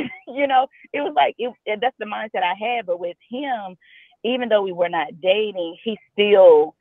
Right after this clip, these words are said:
showed me that he could be my friend. Like, "I'm not just here for one reason.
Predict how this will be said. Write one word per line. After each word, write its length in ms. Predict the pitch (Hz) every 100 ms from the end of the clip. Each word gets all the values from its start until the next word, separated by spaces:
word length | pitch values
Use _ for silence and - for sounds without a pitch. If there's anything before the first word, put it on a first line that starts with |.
| _ _ - -
showed 140 | 214 190
me 80 | 180
that 100 | 175
he 80 | 202
could 160 | 175
be 100 | 165
my 160 | 160 147 -
friend. 360 | 156 139 - - -
Like, 240 | 180 175 - - 190
"I'm 140 | 196
not 180 | 202 190
just 140 | 190 -
here 360 | 180 170 165 -
for 140 | 165
one 280 | 165 175 175
reason. 520 | 170 175 170 165 160